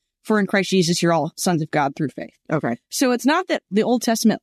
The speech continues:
Speaker 1: law has expired per se, but we totally understand it differently
Speaker 2: Mm-hmm.
Speaker 1: because of who Jesus is and what he has done and how we now participate in the kingdom of God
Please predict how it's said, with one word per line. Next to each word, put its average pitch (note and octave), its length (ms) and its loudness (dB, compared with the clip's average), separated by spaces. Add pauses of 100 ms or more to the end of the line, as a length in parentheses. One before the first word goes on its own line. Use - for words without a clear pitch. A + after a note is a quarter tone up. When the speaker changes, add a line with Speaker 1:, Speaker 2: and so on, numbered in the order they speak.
(100)
Speaker 1:
law G3 280 2
has F#3 280 0
expired G#3 760 0
per F#3 160 0
se, F3 240 0
but F3+ 160 0
we E3+ 140 0
totally C#4+ 600 0
understand F#3+ 500 2
it D#3 120 -2
differently D3+ 440 0
Speaker 2:
Mm-hmm. F#3 200 6
Speaker 1:
because F3+ 220 0
of D#3 100 0
who D#3 120 0
Jesus F3 360 2
is D#3+ 140 0
and E3 120 2
what F3 220 0
he F3 140 0
has D#3+ 200 0
done E3 200 0
and D#3+ 160 2
how A3+ 240 0
we G3 180 2
now F#3 380 4
participate - 640 -2
in D#3+ 100 0
the D#3 80 2
kingdom E3 320 4
of C#3+ 120 0
God D3 360 0